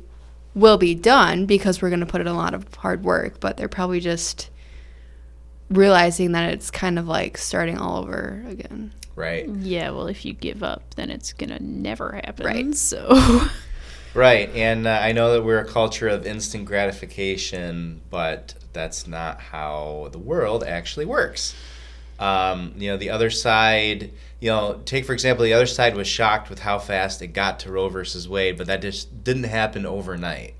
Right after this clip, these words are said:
Speaker 2: It required a lot of moves on their part that were arguably, um, sixty, seventy years in the making, starting with Margaret Sanger and the groundwork she was laying. Uh, anything else that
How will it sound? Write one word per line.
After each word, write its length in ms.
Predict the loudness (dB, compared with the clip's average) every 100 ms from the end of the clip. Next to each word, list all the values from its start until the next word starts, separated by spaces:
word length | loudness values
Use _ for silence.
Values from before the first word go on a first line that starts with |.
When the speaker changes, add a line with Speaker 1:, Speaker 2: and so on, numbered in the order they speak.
| -18 -20 -18 -12
Speaker 2:
It 60 |
required 480 | -12 -4 2 2 2
a 160 | -2 -6
lot 300 | -2 0 0
of 100 | -2
moves 460 | -6 -4 -4 -4
on 180 | -4 -2
their 160 | -2 -4
part 400 | -2 -2 -2 -4
that 80 |
were 120 | -6 -4
arguably, 800 | -2 -4 -4 -6 -4 -4 -6 -10 -18 -20 -18 -18 -12 -8
um, 520 | -6 -6 -10 -14 -16 -18 -18 -18 -16 -10
sixty, 520 | -6 -4 -2 -4 -4
seventy 440 | -2 0 0 -2
years 520 | -4 0 0 -2 -6 -8
in 100 | -8
the 60 |
making, 520 | -6 -6 -8 -12 -14 -12
starting 380 | -8 -6 -6
with 120 | -10 -8
Margaret 440 | -6 -6 -6 -8
Sanger 480 | -8 -8 -8 -6 -6
and 120 | -8
the 60 | -10
groundwork 500 | -8 -6 -6 -10 -10
she 200 | -12 -14
was 160 | -14
laying. 400 | -14 -14 -14 -16 -16 -18 -20 -20 -20 -18 -18 -18 -2
Uh, 520 | 4 8 8 6 4 -4 -18 -6
anything 380 | 2 2 2 0
else 340 | 2 2 0 2
that 280 | 4 4